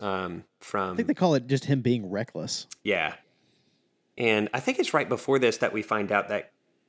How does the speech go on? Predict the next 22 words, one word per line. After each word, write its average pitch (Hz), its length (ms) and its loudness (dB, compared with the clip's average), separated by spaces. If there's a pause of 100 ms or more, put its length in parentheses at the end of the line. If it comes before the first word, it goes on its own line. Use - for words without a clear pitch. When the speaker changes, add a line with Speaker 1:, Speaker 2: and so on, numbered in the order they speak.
(240)
Speaker 1:
this 110 220 0
isn't 120 300 2
just 107 200 -2
gonna 101 140 -2
be 98 120 -2
a 90 40 -2
rescue 92 380 0
organiza-, 92 460 -2
or, 101 300 0
uh, 101 40 -4
operation, 95 760 -2
'cause, 95 200 -4
like, 95 160 -4
the 98 100 -2
Gang 110 320 0
Orca 107 260 2
and 98 200 2
a 92 40 -6
bunch 101 240 -2
of 82 100 -12
henchmen-looking 127 580 -2
guys 131 500 0